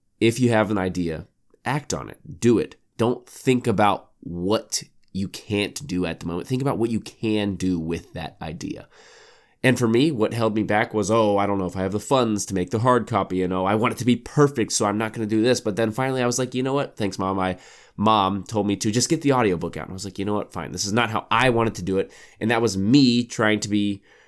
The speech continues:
perfect with my book because I wanted it to be a million-dollar idea, but it's just doing it and getting it out.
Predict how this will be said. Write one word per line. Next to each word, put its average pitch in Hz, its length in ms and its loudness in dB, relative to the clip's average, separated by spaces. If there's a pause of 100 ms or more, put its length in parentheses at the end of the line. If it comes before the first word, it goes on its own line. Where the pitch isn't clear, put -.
(180)
perfect 131 420 4
with 113 180 0
my 104 140 2
book 120 240 2
because 110 240 0
I 98 80 2
wanted 107 320 2
it 101 140 -2
to 104 80 -10
be 104 80 4
a 98 80 2
million-dollar 101 800 2
idea, 95 420 0
but 104 340 -4 (840)
it's 107 160 -2
just 110 300 0
doing 147 260 6
it 156 240 0
and 110 300 -2
getting 120 260 2
it 104 100 0
out. 98 280 0